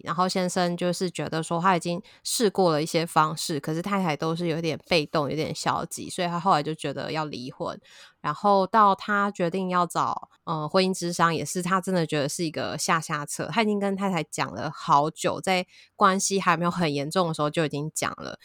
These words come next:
可是真的到预约成的时候，是关系已经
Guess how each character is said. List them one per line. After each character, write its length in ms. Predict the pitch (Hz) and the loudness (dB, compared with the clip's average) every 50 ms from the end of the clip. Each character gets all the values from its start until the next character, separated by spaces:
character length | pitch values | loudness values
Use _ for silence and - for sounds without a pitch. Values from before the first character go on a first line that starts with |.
| - - _ | -20 -20 _
可 120 | - - 165 | -8 -6 -4
是 120 | - 220 | -4 -2
真 240 | 214 - 202 196 196 | 0 0 0 0 2
的 140 | 185 170 170 | 0 0 0
到 240 | - 190 180 170 - | 2 2 2 2 2
预 160 | 196 190 170 | 0 -2 0
约 180 | 165 165 156 165 | 0 0 0 0
成 260 | - - 165 147 123 | -2 -2 -2 -2 -2
的 140 | - 131 156 | -2 -4 -6
时 120 | - - | -6 -4
候， 200 | 151 - 165 165 | -2 -2 -2 -2
是 240 | 160 - 180 147 156 - | -2 -2 -4 -6 -2 2
关 180 | - 170 160 165 | 4 4 4 4
系 160 | 170 - 175 | 2 -2 -4
已 100 | 160 147 | -6 -8
经 320 | - - 147 151 143 156 | -6 -6 -6 -6 -8 -10